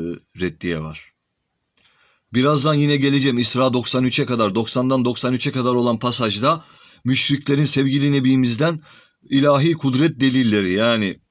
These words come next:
beklentileri var. Ve Rabbimiz, e, İsra doksan üçün sonunda onlara şöyle cevap vermesini söylüyor.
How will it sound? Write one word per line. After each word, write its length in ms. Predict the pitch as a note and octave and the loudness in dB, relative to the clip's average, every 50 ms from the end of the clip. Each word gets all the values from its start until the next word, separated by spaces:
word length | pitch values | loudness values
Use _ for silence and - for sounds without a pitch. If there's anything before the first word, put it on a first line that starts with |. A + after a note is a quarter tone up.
| _ _ | _ _
beklentileri 840 | - A2 A2+ B2+ B2+ - - C#3 C#3 - D3 C#3+ D#3 E3+ D#3+ E3 C#3 | -10 -4 -4 -4 -2 -2 -2 -2 -2 -2 -2 -2 0 2 2 2 2
var. 220 | G#2+ F#2 E2 - _ - | 0 -2 -4 -8 _ -4
Ve 80 | B2+ C3+ | 0 0
Rabbimiz, 520 | D3 D3+ C3+ C3+ D3+ D#3 E3+ E3+ D#3+ - _ _ _ _ _ _ _ _ _ _ _ _ | 0 0 0 0 0 0 0 0 -4 -8 _ _ _ _ _ _ _ _ _ _ _ _
e, 140 | G#2+ G#2+ A2 | -8 -4 -4
İsra 340 | C#3 - - C#3 D3 D3 C#3 | -4 -4 -2 -2 0 0 0
doksan 300 | C#3+ C3+ - C#3+ C#3+ C#3+ | 0 -2 -2 -2 -2 -2
üçün 160 | B2 C#3+ C#3 | -2 -2 -4
sonunda 600 | C3+ - C#3+ C#3 C#3+ D3 C#3 C#3 C#3 C3 - - _ _ _ - | -4 -2 -2 0 0 0 2 0 0 0 -4 -8 _ _ _ -6
onlara 340 | B2 C3+ C#3 C#3+ C#3+ C#3 | -4 -2 0 0 0 0
şöyle 280 | - - C#3 D3 C#3+ B2 | 0 0 0 0 0 0
cevap 320 | G#2+ G#2+ G#2+ G#2 F#2+ - _ _ _ _ | 0 0 0 0 -2 -4 _ _ _ _
vermesini 460 | G2+ G#2 G2+ G2 F#2+ - - F#2+ F#2 E2 | -4 -2 -2 -2 -4 -4 -6 -8 -8 -8
söylüyor. 460 | - - F2 E2+ D#2+ E2 D#2+ D#2 | -8 -10 -10 -8 -8 -8 -10 -12